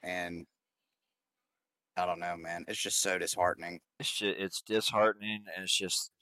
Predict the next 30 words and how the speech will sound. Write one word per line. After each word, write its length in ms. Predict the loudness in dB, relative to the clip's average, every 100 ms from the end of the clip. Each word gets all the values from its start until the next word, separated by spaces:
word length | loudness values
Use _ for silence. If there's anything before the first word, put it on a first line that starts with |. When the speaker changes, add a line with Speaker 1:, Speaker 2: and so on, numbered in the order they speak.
| _
Speaker 2:
simple 580 | 2 6 6 6 6 4
mental 480 | 4 0 0 0 -4
mistakes 600 | 4 4 10 8 8 2
that 120 | 0
we're 80 | -6
making. 540 | 0 2 2 0 -6 -8 _ _ _ _ _ _
Just 440 | 6 6 6 2 0 _ _ _ _ _ _ _ _ _ _ _ _ 10
all 400 | 12 12 12 10
of 80 | 6
these 260 | 4 4 2
close 480 | 2 8 8 8
games 680 | 4 4 4 4 -2 -2 0
that, 160 | 2 -2 _ _
you 140 | -2 0
know, 260 | 2 0 -8 _ _ _ _
coulda 280 | 6 10 10
gone 300 | 10 10 12
our 200 | 12 10
way 400 | 10 10 10 10
if 200 | 8 4 -6
one 280 | 2 4 4
ball 520 | 8 12 12 12 10 2 _ 6
bounces 440 | 8 8 4 2
the 160 | 6 6
other 180 | 6
way, 420 | 6 6 8 6 4
or, 220 | 0 -6 -4
you 140 | -2
know, 220 | 0 -2 -6 -20 -20 _
one, 580 | 8 12 12 12 8